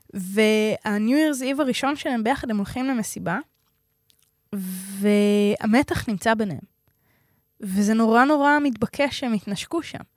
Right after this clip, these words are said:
כי הכל כבר מכוון לשם, וכל הקרבה שם, והאינטימיות, והמבט-, הכל שם. אבל ברגע האמת הם לא מתנשקים.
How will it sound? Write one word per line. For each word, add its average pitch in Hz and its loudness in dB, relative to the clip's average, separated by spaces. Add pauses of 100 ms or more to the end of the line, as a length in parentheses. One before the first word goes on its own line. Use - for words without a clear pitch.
(340)
כי 190 -8
הכל 285 4
כבר 370 2
מכוון 220 0
לשם, 226 -2 (500)
וכל 277 0
הקרבה 240 0
שם, 226 0
והאינטימיות, 240 0
והמבט-, 220 -4
הכל 311 2
שם. 156 -4 (960)
אבל 214 4
ברגע 269 4
האמת 262 2
הם 208 -2
לא 196 0
מתנשקים. - -10